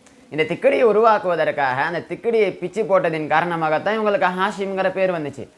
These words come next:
அதற்கு முன்னாடி வரைக்கும் இவர்களுடைய பெயர் அம்ருன்னு தான் இருந்துச்சு. இந்த திக்கடியை பிச்சு போட்டதின் காரணமாக மக்கள் எல்லாமே இவங்களை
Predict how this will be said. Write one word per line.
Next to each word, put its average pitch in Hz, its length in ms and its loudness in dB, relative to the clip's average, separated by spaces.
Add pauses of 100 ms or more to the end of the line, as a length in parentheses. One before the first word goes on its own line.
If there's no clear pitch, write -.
(180)
அதற்கு 233 400 2
முன்னாடி 226 320 2
வரைக்கும் 151 540 0 (120)
இவர்களுடைய 165 520 2
பெயர் 151 300 2
அம்ருன்னு 196 480 0
தான் 180 180 0
இருந்துச்சு. 123 340 -10 (260)
இந்த 147 240 -6
திக்கடியை 262 340 2
பிச்சு 214 240 -4
போட்டதின் 202 380 0
காரணமாக 160 560 -2
மக்கள் 147 340 -4
எல்லாமே 170 320 0
இவங்களை 151 260 -2